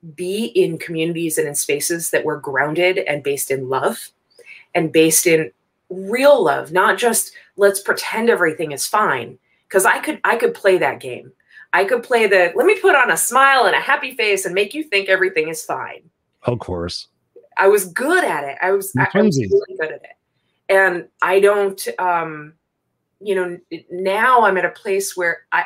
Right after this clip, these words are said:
Speaker 1: I can allow things to move through me. I can allow anger to move through me. I can allow grief to move through me. And sometimes that means I need to,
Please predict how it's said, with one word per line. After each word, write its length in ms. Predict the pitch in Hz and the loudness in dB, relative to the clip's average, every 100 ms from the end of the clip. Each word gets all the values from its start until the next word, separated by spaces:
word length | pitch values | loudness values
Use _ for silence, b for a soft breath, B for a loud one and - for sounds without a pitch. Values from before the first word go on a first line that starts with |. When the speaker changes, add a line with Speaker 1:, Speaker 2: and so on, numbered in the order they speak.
| - | 0
Speaker 1:
I 140 | 180 | -2
can 220 | 190 233 | -2 -4
allow 680 | 196 165 175 185 202 190 180 | -4 -2 0 2 2 2 0
things 300 | 170 175 175 - | -2 -6 -8 -10
to 100 | 170 | -8
move 260 | 160 156 | -6 -8
through 240 | - 233 240 | -6 -6 -4
me. 160 | 185 | -4
I 60 | 156 | -4
can 140 | 160 | -4
allow 380 | 160 151 156 160 | -6 0 2 2
anger 500 | - 160 160 156 151 - - | 0 -2 2 2 2 -2 -14
to 120 | 170 | -10
move 200 | 156 151 | -8 -10
through 180 | 156 156 | -10 -8
me. 120 | 147 | -8
I 80 | 139 | -8
can 140 | 156 | -8
allow 280 | 147 147 139 | -6 -6 -6
grief 300 | - 156 170 - | -6 -6 -6 -10
to 140 | 165 | -14
move 180 | 151 147 | -12 -12
through 220 | 165 156 | -6 -6
me. 240 | 151 143 _ B B B - | -6 -12 _ B B B -2
And 140 | 208 | 0
sometimes 320 | 240 233 262 | 0 0 0
that 120 | 247 220 | 0 0
means 200 | 233 214 | 0 2
I 60 | |
need 220 | 214 214 | 2 0
to, 240 | 214 202 | 2 2